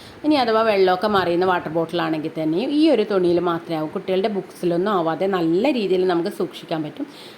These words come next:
അതുമാത്രമല്ല, ഇങ്ങനെ കാണുമ്പോൾ തന്നെ നല്ല ഒരു വൃത്തിയും ഉണ്ടാവും. നമുക്ക് നമ്മുടെ വാട്ടർ ബോട്ടിലൊന്നും കേടാവാതെ, അതുപോലെ കുട്ടികൾക്കൊക്കെ ബുദ്ധിമുട്ടില്ലാത്ത രീതിയിൽ നല്ല രീതിയിൽ സൂക്ഷിക്കാൻ പറ്റിയൊരു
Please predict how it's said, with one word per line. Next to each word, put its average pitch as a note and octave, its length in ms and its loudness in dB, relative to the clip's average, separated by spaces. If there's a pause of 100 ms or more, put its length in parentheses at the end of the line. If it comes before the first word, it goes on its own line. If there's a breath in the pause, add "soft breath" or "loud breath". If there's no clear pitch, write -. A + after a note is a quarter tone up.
(140 loud breath)
അതുമാത്രമല്ല, A3 640 2
ഇങ്ങനെ A3+ 480 -2
കാണുമ്പോൾ F#3+ 460 0
തന്നെ F#3+ 220 2
നല്ല F3+ 340 4
ഒരു G#3+ 80 0
വൃത്തിയും F#3+ 580 -4 (200)
ഉണ്ടാവും. E3 260 0
നമുക്ക് E3 300 -2 (260)
നമ്മുടെ F3 200 0
വാട്ടർ E3+ 320 -2
ബോട്ടിലൊന്നും E3+ 480 0
കേടാവാതെ, F3+ 580 -2 (340 loud breath)
അതുപോലെ A#3 300 0
കുട്ടികൾക്കൊക്കെ G#3 680 -2
ബുദ്ധിമുട്ടില്ലാത്ത F#3 800 0
രീതിയിൽ F3 380 0 (140)
നല്ല E3+ 320 0
രീതിയിൽ G#3+ 300 0
സൂക്ഷിക്കാൻ F#3 540 -6
പറ്റിയൊരു F3 300 -6